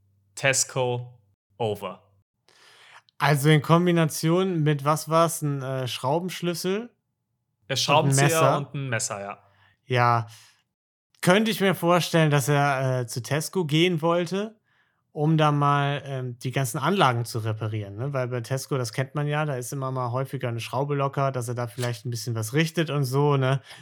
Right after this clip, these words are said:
Speaker 2: Dass der, äh, dass der da auch mal die alten Dichtungen rausschneidet
Speaker 1: Ja.
Speaker 2: mit dem Messer und durch neue ersetzt. Das wär jetzt so mein Gedanke gewesen.
Speaker 1: Ja, das, ne, finde ich einen guten Gedanken,
Speaker 2: Ja.
Speaker 1: ja.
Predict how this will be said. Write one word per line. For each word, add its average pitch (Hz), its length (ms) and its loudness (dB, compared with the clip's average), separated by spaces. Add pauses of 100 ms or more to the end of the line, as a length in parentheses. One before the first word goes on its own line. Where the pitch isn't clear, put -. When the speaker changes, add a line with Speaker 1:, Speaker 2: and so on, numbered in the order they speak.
(180)
Speaker 2:
Dass 120 220 -6
der, 117 760 -2
äh, 110 60 -20 (460)
dass 117 200 -6
der 113 380 -6 (500)
da 123 140 2
auch 123 160 -6
mal 135 100 2
die 135 140 -4
alten 135 260 0
Dichtungen 147 460 2
rausschneidet 131 720 4
Speaker 1:
Ja. 117 140 6
Speaker 2:
mit 131 140 0
dem 127 160 2
Messer 127 400 4
und 120 220 -2
durch 120 160 -2
neue 117 260 0
ersetzt. 107 460 -6
Das 117 180 -4
wär 120 120 0
jetzt 117 120 -2
so 120 160 2
mein 107 280 0
Gedanke 104 360 -6
gewesen. 107 340 -6
Speaker 1:
Ja, 110 340 2
das, 131 160 -10
ne, 175 140 -6
finde 190 180 -6
ich - 60 -6
einen 156 100 -6
guten 147 240 -6
Gedanken, 113 420 -2
Speaker 2:
Ja. 165 40 6
Speaker 1:
ja. 139 380 2